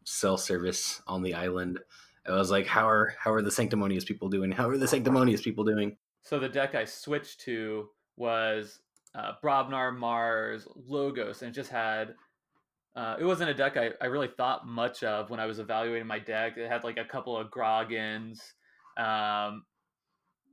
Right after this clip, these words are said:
Speaker 2: and, and some other, you know, big guys, Grok, two Bingle Bang Bangs. Um, but, you know, no-, nothing too exciting. But playing that deck again, it just felt really powerful.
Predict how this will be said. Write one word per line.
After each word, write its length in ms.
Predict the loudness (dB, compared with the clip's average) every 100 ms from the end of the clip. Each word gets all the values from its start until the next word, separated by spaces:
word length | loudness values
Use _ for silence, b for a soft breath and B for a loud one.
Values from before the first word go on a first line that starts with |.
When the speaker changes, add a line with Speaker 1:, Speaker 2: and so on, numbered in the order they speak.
| _
Speaker 2:
and, 120 | -10 -6
and 340 | -6 -6 -12 -8
some 180 | -2
other, 360 | 2 2 0 -4 _ _
you 60 | -6
know, 160 | -6 -4
big 240 | -4 -2
guys, 500 | -2 2 2 0 -4
Grok, 600 | -8 -2 0 2 0 0 -4 -20 _ _
two 220 | -4 -4 -2
Bingle 460 | -4 -4 -2 -2
Bang 380 | 0 0 0 -2
Bangs. 600 | -2 0 -2 -6 -10 -16 _ b b b -4
Um, 480 | 0 2 0 -4 -6
but, 260 | 0 0 0
you 100 | 2
know, 240 | 4 2 2
no-, 220 | 0 2
nothing 380 | -2 -2 -2 -2
too 540 | 0 0 0 0 -2
exciting. 800 | -4 -6 -2 -2 0 -2 -4 -6
But 300 | 0 2 0 -4 _
playing 280 | -2 0 2
that 200 | 2 0
deck 320 | 0 0 0 -4 _ _ _
again, 640 | -8 -4 -2 0 0 -2 -4
it 140 | -6
just 280 | -2 -4 -2
felt 320 | 0 0 -2 -10
really 500 | -14 -2 2 2 0
powerful. 540 | 0 2 4 2 -2